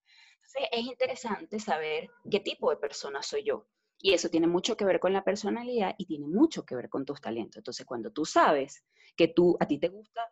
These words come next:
marcar la diferencia y ser el centro de atención, buenísimo. ¿Cómo hacemos para que en lugar de, digamos, que me digan, "Ay, este charlatán que siempre quiere ser el centro de atención", me digan, "Guau, qué interesante escuchar lo que tienes para decir"?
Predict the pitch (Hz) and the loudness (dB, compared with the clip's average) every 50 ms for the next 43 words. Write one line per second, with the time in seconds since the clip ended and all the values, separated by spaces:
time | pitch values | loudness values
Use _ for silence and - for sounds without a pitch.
0 | - - 170 - - 170 156 156 170 185 202 226 - 226 214 220 208 190 185 - | -10 -12 -10 -4 -2 -2 -2 -2 -6 -10 -10 -10 -10 -6 -4 -2 -2 -2 -2 -2
1 | - 170 151 151 147 147 - - 160 143 147 170 - - 208 202 202 214 226 226 | 0 0 0 0 -2 -6 -2 2 2 4 4 2 2 0 -2 0 0 0 -2 -2
2 | 226 240 240 226 - 226 214 208 208 - _ - - 151 - 151 214 330 349 - | -2 -6 -8 -4 -2 -2 -2 -4 -6 -12 _ -2 -2 0 2 4 4 4 2 2
3 | - - - 110 - - _ _ _ _ _ _ _ - - 180 170 170 185 202 | -4 -8 -8 -10 -14 -20 _ _ _ _ _ _ _ 4 4 4 6 4 2 2
4 | 214 - 240 214 190 190 214 208 - _ _ _ _ - - 185 165 165 175 185 | 6 4 6 6 6 2 0 -2 -4 _ _ _ _ 2 4 4 4 4 2 0
5 | 185 - 190 180 185 - - 175 175 160 160 143 160 151 151 156 165 190 208 220 | 2 2 2 2 2 2 4 6 6 8 8 6 6 4 4 4 4 4 2 2
6 | - - _ _ _ _ _ _ - - - - - - 170 160 175 165 156 151 | 0 -4 _ _ _ _ _ _ -14 -14 -12 -6 0 2 4 4 4 4 2 2
7 | 143 143 - - - 160 156 151 151 156 156 170 170 180 185 180 160 147 143 151 | 0 -2 -4 0 2 4 4 6 4 4 4 4 4 4 4 4 4 4 2 0
8 | - - 180 180 185 185 170 160 151 - - 165 151 151 143 139 - 143 147 147 | 0 0 2 2 4 4 2 2 0 0 0 0 0 0 -2 -2 -2 -4 -4 -4
9 | 180 190 - 214 175 165 160 - - 185 185 196 - 214 180 185 190 - 190 180 | -4 -2 0 0 0 0 0 -2 0 -2 -2 0 0 0 0 -2 0 -2 -2 -2
10 | 170 196 202 - 208 214 220 214 - 208 196 190 190 180 170 160 151 156 156 156 | -2 -4 -4 -2 -4 -6 -4 -4 -2 -2 -2 0 0 -2 -2 -2 -2 -4 -4 -4
11 | 165 170 156 143 - - 139 143 143 165 175 175 - 151 131 139 - 160 - - | -2 -2 -4 -4 -4 -6 -8 -8 -8 -8 -10 -10 -8 -8 -8 -6 -8 -10 -10 -10
12 | 147 - - 139 - 143 147 143 143 - 127 113 127 139 - 151 139 123 113 110 | -10 -4 -4 -2 0 0 -2 -2 -2 -2 0 -2 -2 0 0 0 2 2 0 -2
13 | - - - 120 - | -4 -4 -4 -4 -4